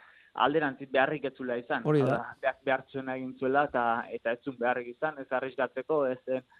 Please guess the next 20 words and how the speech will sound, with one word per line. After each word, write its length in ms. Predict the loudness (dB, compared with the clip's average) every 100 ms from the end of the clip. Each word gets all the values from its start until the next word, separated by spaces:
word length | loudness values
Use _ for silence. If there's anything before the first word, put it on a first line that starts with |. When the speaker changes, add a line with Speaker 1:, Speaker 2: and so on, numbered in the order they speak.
| -20 -14
Speaker 1:
ba, 100 | -4
bueno, 220 | -2 -2 0
normalean 480 | -2 2 4 4 2
ikusten 300 | -2 -6 -6
dizkieunen 1000 | -6 2 6 6 4 2 2 2 0 2
gauza 420 | 2 2 4 6 6 2 -14 _ _ 0
berezio 360 | 4 4 2 -2
egiteko, 440 | 0 -2 2 2 2 0
iruditzen 320 | -10 -10 -4
zait, 180 | -2 2
ba, 100 | 2
bueno, 240 | 2 -4 0
beak 180 | 2 2
nahikoa 300 | -2 -2 -4
izan 220 | -4 -8 -6
zula 220 | -4 -2
txapelketa, 540 | -2 -4 -6 0 2 2 -2 -8
edo 140 | -6 -4
txapela 320 | -4 0 0 4
irabazteko 640 | 2 0 -6 -4 -2